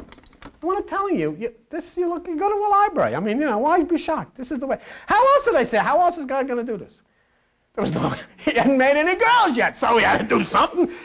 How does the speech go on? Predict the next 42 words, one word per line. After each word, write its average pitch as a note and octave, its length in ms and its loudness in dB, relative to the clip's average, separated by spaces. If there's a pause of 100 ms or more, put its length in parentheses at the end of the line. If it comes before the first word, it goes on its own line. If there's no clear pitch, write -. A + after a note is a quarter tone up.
So A#3 180 0
he G#3 100 2
made D#3+ 220 -6
Adam C#3+ 300 -8
that A#2 220 -20
way. - 60 -20 (640)
Okay? B2 160 -18 (680)
The A3 100 4
wisdom C4 400 4
of A3+ 160 4
what B3 180 0
they A#3+ 120 0
call A#3 300 2
the F#3+ 140 -2
Great G#3 480 0
White G3+ 480 -2 (120)
Brotherhood, D#3+ 560 -2
the C3+ 100 -2
Lodge C#3 480 -2
of C3+ 100 -8
Egypt, C#3 300 -8
the D#3+ 80 -6
wisdom E3+ 480 -2
of C#3+ 140 -4
the D3+ 80 -8
pyramids, C3+ 600 -6
the C3+ 120 -12
wisdom C#3+ 520 -4
of, B2+ 200 -6
of, C#3 200 -8
of C#3 160 -12
the C#3 80 -8
Nile, C#3 400 2
all D#3 280 4
of C3+ 40 2
this B2 140 -2
stuff. - 180 -4
Let G#3 120 2
me D4+ 80 2
show F#3 140 0
you C#3+ 60 2
something - 320 -10